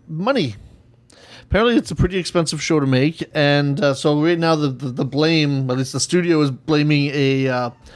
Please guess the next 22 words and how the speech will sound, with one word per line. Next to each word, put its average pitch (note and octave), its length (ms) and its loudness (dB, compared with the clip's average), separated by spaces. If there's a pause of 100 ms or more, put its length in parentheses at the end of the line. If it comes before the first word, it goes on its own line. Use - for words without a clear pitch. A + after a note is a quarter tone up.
(500)
uh, B2 380 -2 (220)
a, C#3 80 0
a C3+ 40 2
North E3 360 -2
Carolina D#3+ 420 0
tax D#3+ 380 -4
credit B2+ 380 -2
issue. A#2 520 -8 (320)
Some C3 180 -2
paperwork C#3 600 -2
that C3 180 0
didn't C#3 220 0
get C3+ 140 -2
filed C3+ 440 2
or C3 140 0
some C3 320 -4
things C#3 320 0
that C3+ 100 -2
were C3+ 120 -6
mistold C3+ 720 0
or B2+ 100 -2
whatever. C3 540 0